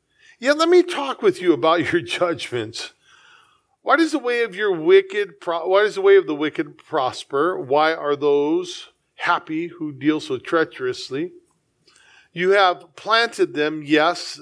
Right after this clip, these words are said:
they have taken root. They grow, yes, they bear fruit. You are near in their mouth, but far in their mind." And so Jeremiah opens with this response to their plot, those who are against him, they want to kill him.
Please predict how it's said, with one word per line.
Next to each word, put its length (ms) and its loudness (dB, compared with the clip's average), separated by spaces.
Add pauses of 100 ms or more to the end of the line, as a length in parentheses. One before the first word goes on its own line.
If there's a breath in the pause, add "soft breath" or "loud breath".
(120)
they 200 2
have 240 -2
taken 360 -2
root. 580 -4
They 200 2
grow, 420 0
yes, 480 -2
they 140 -8
bear 240 -2
fruit. 360 -8 (320 loud breath)
You 240 2
are 280 2
near 520 0
in 200 -6
their 120 0
mouth, 400 -2
but 320 0
far 380 0
in 80 -4
their 100 -4
mind." 440 -8 (840 soft breath)
And 120 2
so 200 4
Jeremiah 680 0
opens 360 0
with 160 2
this 220 -2
response 1200 -4
to 640 -4
their 240 2
plot, 600 2
those 300 0
who 100 -4
are 100 2
against 460 -2
him, 140 -2
they 80 2
want 200 2
to 60 -2
kill 320 0
him. 200 -6